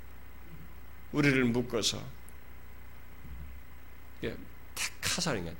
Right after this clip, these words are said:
택한 백성들을 그리스도 안에서 두어서 이 구원의 모든 우리가 생각하는 이 갭을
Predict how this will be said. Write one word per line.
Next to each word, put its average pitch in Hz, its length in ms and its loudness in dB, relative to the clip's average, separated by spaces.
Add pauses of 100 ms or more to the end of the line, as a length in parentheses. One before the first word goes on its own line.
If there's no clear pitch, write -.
택한 - 500 4
백성들을 131 680 8 (380)
그리스도 107 380 0
안에서 - 400 -4
두어서 156 500 4 (480)
이 101 240 8
구원의 98 540 4 (240)
모든 233 800 10
우리가 185 280 12
생각하는 170 640 10
이 139 240 6
갭을 110 480 8